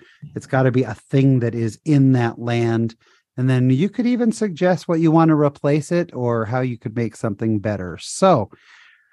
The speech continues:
we are going to go ahead and we are going to start,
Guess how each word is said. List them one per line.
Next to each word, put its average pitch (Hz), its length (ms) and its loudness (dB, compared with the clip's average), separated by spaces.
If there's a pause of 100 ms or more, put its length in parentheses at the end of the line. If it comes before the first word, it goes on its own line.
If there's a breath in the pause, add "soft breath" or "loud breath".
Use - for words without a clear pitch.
(300 soft breath)
we 214 260 4
are 240 140 4
going 196 380 2
to 170 100 -8
go 185 180 2
ahead 170 340 2
and 165 80 0
we 170 220 0
are 170 100 -2
going 156 300 -2
to 180 180 -8
start, 147 720 -2